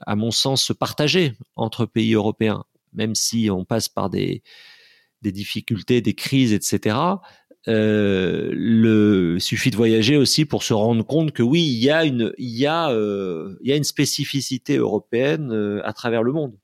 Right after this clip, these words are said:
Bon. Et donc, euh, que cela justifie en soi une organisation, euh, qui aille, euh, au-delà d'une orga-, de la simple organisation économique.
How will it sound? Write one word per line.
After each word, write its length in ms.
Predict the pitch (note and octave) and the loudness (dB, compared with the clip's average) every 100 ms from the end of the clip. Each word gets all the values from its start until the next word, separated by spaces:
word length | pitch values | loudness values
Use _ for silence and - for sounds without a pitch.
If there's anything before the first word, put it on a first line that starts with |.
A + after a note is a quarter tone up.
| _ | _
Bon. 100 | G#2 G2 _ _ - - - - - | -20 -20 _ _ -20 -20 -20 -20 -10
Et 120 | G2+ | -4
donc, 360 | C3+ D3 - A#2+ | 0 -2 -2 -2
euh, 140 | A2 | -2
que 180 | - A2 | -2 -4
cela 280 | - C#3+ C3+ | 0 0 0
justifie 500 | A2+ - B2+ - B2 | -2 -6 -10 -4 -2
en 140 | A2 | 0
soi 580 | - - C#3 D3+ D#3+ - - | -2 -2 -2 -2 -6 -12 -10
une 160 | A2+ | -4
organisation, 960 | A2+ G#2+ A2+ A2+ A2 G#2+ - C3 D3 C3+ | -4 -4 -4 -2 -2 -2 -4 -4 -2 -2
euh, 240 | G2+ G2+ - | -2 -4 -8
qui 220 | - A#2 | -8 -4
aille, 320 | A#2+ B2+ A2 - | 0 0 -2 -4
euh, 800 | G2+ G2+ F#2+ G2 F#2+ F#2 F2 D2+ - | -8 -6 -6 -6 -6 -6 -8 -10 -6
au-delà 460 | B2 A#2 A#2+ C3+ D3 | -2 0 0 0 -2
d'une 240 | A2 A2 | -4 -2
orga-, 320 | A2 G#2+ G#2 | 0 0 -2
de 100 | G#2+ | -2
la 100 | A2 | 0
simple 280 | G#2 B2+ A#2 | 0 -4 -6
organisation 500 | A2 G#2+ G#2 G#2+ - | -6 -4 -4 -4 -4
économique. 560 | A#2+ A#2+ A2+ G#2+ - | -6 -6 -8 -8 -12